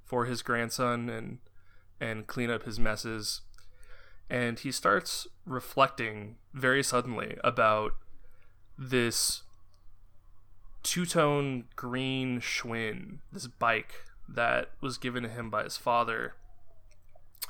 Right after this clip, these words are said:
And he's just talking about how much he loved that bike and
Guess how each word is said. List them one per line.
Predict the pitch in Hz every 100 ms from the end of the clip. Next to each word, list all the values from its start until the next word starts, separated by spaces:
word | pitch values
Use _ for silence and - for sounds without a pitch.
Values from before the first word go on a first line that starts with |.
| -
And | 151 123
he's | 120
just | 170 - -
talking | 143 139 143 123
about | 120 110 110 107 - - - - - - - - - - - -
how | - 143
much | 147 -
he | 147
loved | 131 123 123 123
that | 117 113 -
bike | 127 120 - -
and | 85 -